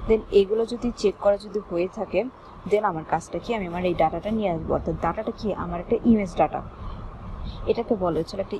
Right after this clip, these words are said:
ইউআরএ টাইপের ডাটা। তো আমি একটা ইউআরএ টাইপের একটা ভেরিয়েবল নিচ্ছি, আমি লিখছি ইমেজ ডাটা। ঠিক আছে, আমি just লিখলাম is equal to কী করবে, এই ডাটা থেকে আমি ওই ইমেজ ডাটাটা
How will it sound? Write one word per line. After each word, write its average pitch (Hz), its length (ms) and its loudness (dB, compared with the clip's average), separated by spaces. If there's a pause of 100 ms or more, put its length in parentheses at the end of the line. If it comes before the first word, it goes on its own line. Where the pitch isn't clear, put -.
(120)
ইউআরএ 208 340 4
টাইপের 175 300 -2
ডাটা। 165 260 4
তো - 120 -10
আমি 160 140 -2
একটা - 220 -6
ইউআরএ 175 240 0
টাইপের 170 200 -8
একটা 180 180 0
ভেরিয়েবল 170 400 0
নিচ্ছি, 196 300 -8
আমি 165 200 -4
লিখছি 170 260 -4 (280)
ইমেজ 175 260 -8 (280)
ডাটা। 165 240 0 (140)
ঠিক 233 160 -8
আছে, - 140 -8
আমি 175 120 -6
just - 200 -6
লিখলাম - 260 -4 (440)
is 202 160 8
equal 202 240 0
to 220 120 -12
কী 214 160 -12
করবে, 226 260 4
এই 175 100 2
ডাটা 165 260 0
থেকে 190 200 -6
আমি 202 140 -4
ওই 165 80 -2 (140)
ইমেজ 180 220 -4
ডাটাটা 220 240 -4